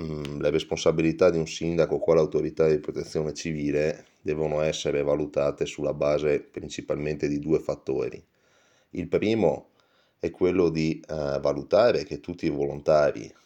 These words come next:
che intervengono in un'emergenza abbiano avuto l'adeguata formazione. Abbiamo già capito, insomma, che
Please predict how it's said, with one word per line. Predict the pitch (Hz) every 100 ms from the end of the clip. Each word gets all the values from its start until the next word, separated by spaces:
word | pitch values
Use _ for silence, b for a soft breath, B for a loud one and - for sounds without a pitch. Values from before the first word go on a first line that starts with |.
| -
che |
intervengono | 78 - 71 78 80 73
in | 69 71
un'emergenza | 76 73 80 82 - 71 73 - 76
abbiano | 76 76 73 82
avuto | 73 - - 76 - b -
l'adeguata | 76 76 71 67 -
formazione. | - 69 67 - 62 52 50 - _ b
Abbiamo | - 78 76
già | 73
capito, | 71 69 78 71
insomma, | 71 - 71 69 58
che | - 69 64